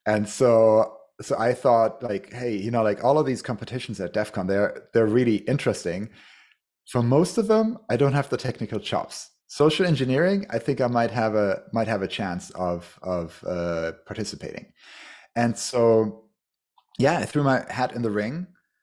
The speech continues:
Uh, def con twenty-four, I participated. I had a, my target was a, an enterprise security company, and I had a Saturday afternoon slot.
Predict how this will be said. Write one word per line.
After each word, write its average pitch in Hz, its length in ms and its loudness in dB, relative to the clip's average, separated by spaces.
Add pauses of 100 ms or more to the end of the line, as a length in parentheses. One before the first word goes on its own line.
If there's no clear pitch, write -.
(360)
Uh, 104 440 2 (100)
def 139 200 2
con 135 180 0
twenty-four, 120 1120 -2
I 104 800 -2 (680)
participated. 139 880 0
I 107 160 2
had 104 640 -4
a, 98 640 0 (480)
my 107 100 -2
target 131 460 0
was 110 400 2
a, 101 240 -6
an 101 80 -6
enterprise 127 1040 -2
security 113 640 -2
company, 101 720 -8 (760)
and 107 500 0
I 104 140 0
had 107 240 0
a 104 240 4
Saturday 110 840 0
afternoon 98 560 -6
slot. - 480 -8